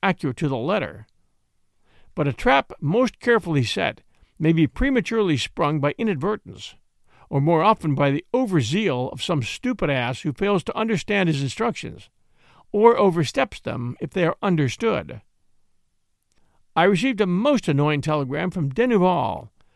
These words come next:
a lock about thirteen miles above that of Milan. The local policeman, arriving at the lock, found that the yacht had just cleared. The fool shouted to the captain to return,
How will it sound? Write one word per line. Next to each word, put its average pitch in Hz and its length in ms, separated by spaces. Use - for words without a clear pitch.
a 131 80
lock 190 360
about 151 280
thirteen 208 360
miles 143 380
above 135 280
that 185 180
of 143 100
Milan. 139 640
The - 80
local 226 340
policeman, 185 720
arriving 190 380
at 233 120
the 190 100
lock, 117 320
found 175 200
that 170 140
the 151 80
yacht 175 380
had 127 160
just - 420
cleared. 233 560
The 147 80
fool 269 380
shouted 226 380
to 233 100
the 185 80
captain 214 420
to 127 80
return, 214 560